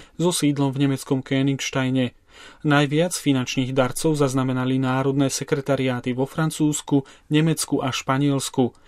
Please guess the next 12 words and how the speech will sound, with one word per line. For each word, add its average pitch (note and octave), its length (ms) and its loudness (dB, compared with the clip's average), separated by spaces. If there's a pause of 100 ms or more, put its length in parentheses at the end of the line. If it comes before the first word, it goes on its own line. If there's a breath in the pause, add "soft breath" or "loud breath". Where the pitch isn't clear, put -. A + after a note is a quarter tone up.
(260 loud breath)
K D3+ 80 -4
nárastu C#3+ 480 2
objemu D3 480 4
získaných C#3 560 -2
prostriedkov C#3+ 800 0
významným A#2+ 560 -2
spôsobom D#3+ 720 2 (240 loud breath)
prispeli E3 560 0
aj C3+ 80 0
dobrodinci C3+ 720 0
z - 80 -8
Čile, E3+ 360 0